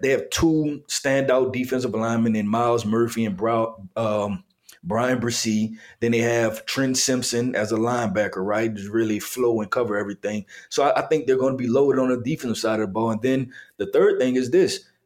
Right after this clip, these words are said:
They're in the A C C, right? Like, so there is, it's not, you know, I'm, I'm not saying the A C C is the Big twelve yet,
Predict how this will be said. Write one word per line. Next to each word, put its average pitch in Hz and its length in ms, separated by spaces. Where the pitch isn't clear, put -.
They're 175 160
in 202 80
the 147 60
A 151 180
C 143 240
C, 113 300
right? 101 260
Like, 117 140
so - 140
there 151 120
is, 131 220
it's 139 160
not, 160 320
you 156 80
know, 127 160
I'm, - 120
I'm 139 120
not 143 180
saying 135 220
the 127 80
A 135 100
C 127 140
C 131 180
is 120 80
the 113 80
Big 127 300
twelve 107 400
yet, 98 220